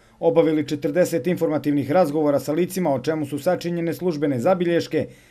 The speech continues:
izvršili poligrafsko testiranje većeg broja lica i izvršili izuzimanje video nadzora u Banja Luci, na osnovu kojih je utvrđeno kretanje pokojnog Davida Dragičevića u noći tragičnog stradanja, izvršili radnje uviđaja uz nadzor nadležnog tužioca,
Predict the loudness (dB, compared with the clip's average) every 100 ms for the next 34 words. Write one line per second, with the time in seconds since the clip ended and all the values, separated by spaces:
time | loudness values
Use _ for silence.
0 | _ -6 -2 -2 0 0 0 2 0 0
1 | 0 -2 -2 -6 -4 -2 2 2 2 2
2 | 0 -2 0 2 4 2 0 2 2 2
3 | -2 -4 -2 -2 -2 -2 -2 -2 -2 0
4 | 0 2 0 0 0 2 2 0 -14 _
5 | _ -6 0 2 2 0 0 0 0 0
6 | 0 -4 -2 -2 0 -2 -2 -2 -2 -2
7 | -2 -2 0 0 0 0 2 2 0 0
8 | 0 2 2 0 0 -2 0 -2 0 0
9 | 0 0 -2 -4 -2 -2 -2 -4 -8 -2
10 | 0 0 0 -2 -6 -18 -20 -16 -2 0
11 | 2 0 -2 -2 0 2 0 0 0 0
12 | 0 0 0 -2 -2 0 0 0 0 0
13 | 0 -2 -4 -2 -2 2 2 2 0